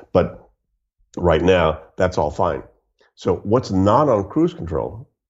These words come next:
Well, you don't have to go very far. Call what's popped into your head while we've been talking that has nothing to do with what we've been talking about. So anybody listening to this,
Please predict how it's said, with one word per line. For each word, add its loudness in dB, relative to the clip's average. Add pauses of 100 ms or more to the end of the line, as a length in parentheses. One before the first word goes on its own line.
(100)
Well, -2
you 4
don't 4
have 4
to -2
go 4
very 2
far. 2
Call 0
what's 0
popped 0
into 0
your 0
head 0
while 4
we've 0
been -6
talking -2
that -2
has -2
nothing 0
to -4
do 2
with -4
what 0
we've 2
been 0
talking 0
about. -6 (1200)
So 2
anybody 4
listening 2
to 0
this, -4